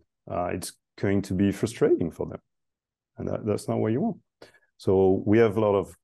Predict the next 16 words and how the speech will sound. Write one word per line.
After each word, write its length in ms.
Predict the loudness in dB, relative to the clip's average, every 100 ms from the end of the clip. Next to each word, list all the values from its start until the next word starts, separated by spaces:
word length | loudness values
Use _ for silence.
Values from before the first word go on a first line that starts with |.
| _
people 380 | -10 -2 0 0
in 140 | -2 -4
this 220 | -4 -4
industry, 440 | -4 -4 -4 -4
fashion 400 | 0 0 2 2
as 120 | 2 4
well, 320 | 2 2 -2
obviously. 500 | -6 -4 -2 -2 -4 -6
<laughs> 60 | -14
It's, 300 | -12 -12 -6
uh, 160 | -6 -4
you 100 | -4
always 200 | -4 -2
have 180 | -4 -6
fashion. 480 | -8 -10 -10 -10 -12 _ -20 -20 _ _
Um, 920 | -2 0 0 0 -4 -6 -8 -10 -12